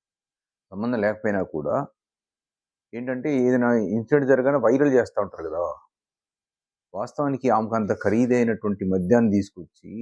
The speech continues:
ఆమె మరి గంజాయి అయితే సప్లై చేస్తే అయితే నేను అనుకోను. మరి అక్కడ వచ్చినటువంటి ఈవెంట్ వాళ్ళు కానీ ఎందుకు గంజాయి అంటారో తెలియదు కానీ, లేదా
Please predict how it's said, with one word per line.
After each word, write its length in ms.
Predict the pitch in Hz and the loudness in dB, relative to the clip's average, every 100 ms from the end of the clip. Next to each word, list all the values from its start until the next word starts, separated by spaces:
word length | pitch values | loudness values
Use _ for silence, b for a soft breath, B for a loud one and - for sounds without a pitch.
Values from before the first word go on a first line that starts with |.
| 117 90 | -8 -6
ఆమె 320 | 90 92 82 80 | -6 -6 -6 -8
మరి 200 | 80 85 | -8 -10
గంజాయి 360 | 82 90 95 117 | -8 -6 2 2
అయితే 180 | 120 127 | 2 -2
సప్లై 340 | - 92 113 | -6 -2 2
చేస్తే 300 | 104 104 - | 4 2 2
అయితే 160 | 107 117 | -4 0
నేను 140 | 117 | 0
అనుకోను. 320 | 95 95 107 95 | 0 2 2 2
మరి 180 | 95 87 | 2 0
అక్కడ 200 | - 92 | 0 -4
వచ్చినటువంటి 480 | 87 - 107 107 104 | -4 -6 -6 -2 2
ఈవెంట్ 280 | 101 104 98 | 2 2 2
వాళ్ళు 220 | 98 95 | 2 4
కానీ 240 | 95 110 123 113 107 95 82 76 80 | 0 0 -4 -4 -4 -4 -4 -4 -8
ఎందుకు 260 | 82 92 107 | -12 -16 -4
గంజాయి 300 | 101 101 107 104 | -2 2 2 2
అంటారో 300 | 98 104 98 | 0 -2 -4
తెలియదు 340 | 92 85 87 | -8 -16 -14
కానీ, 200 | 95 107 110 _ _ _ _ _ _ _ | -14 -16 -20 _ _ _ _ _ _ _
లేదా 320 | 104 90 98 | -10 -4 0